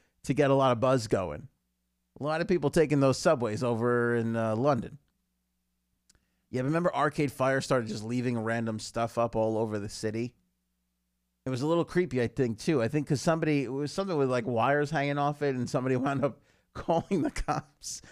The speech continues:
'cause they were panicked that it was, like, a bomb or something. You remember that? It was, like, years ago.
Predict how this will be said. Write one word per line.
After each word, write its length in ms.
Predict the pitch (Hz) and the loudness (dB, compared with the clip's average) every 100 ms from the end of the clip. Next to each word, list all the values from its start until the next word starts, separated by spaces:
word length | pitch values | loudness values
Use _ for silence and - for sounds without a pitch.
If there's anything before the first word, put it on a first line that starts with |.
| - | -16
'cause 120 | - 185 | -10 -6
they 100 | 151 | -4
were 160 | 143 - _ _ _ | -4 -8 _ _ _
panicked 540 | - - 143 151 165 147 | -20 -8 -6 -6 -6 -2
that 160 | 127 | 0
it 60 | 139 | 0
was, 100 | 127 | -2
like, 100 | 113 | -2
a 80 | 104 | -2
bomb 400 | 101 113 127 151 | -4 -4 -4 -6
or 80 | 160 | -8
something. 340 | 185 165 165 | -8 -8 -10
You 120 | 170 | -12
remember 240 | 247 247 269 | -12 -10 -8
that? 140 | 294 | -8
It 20 | |
was, 80 | 208 | -8
like, 100 | 147 | -8
years 380 | 147 190 220 120 | -4 -4 -4 -6
ago. 320 | 95 82 | -10 -10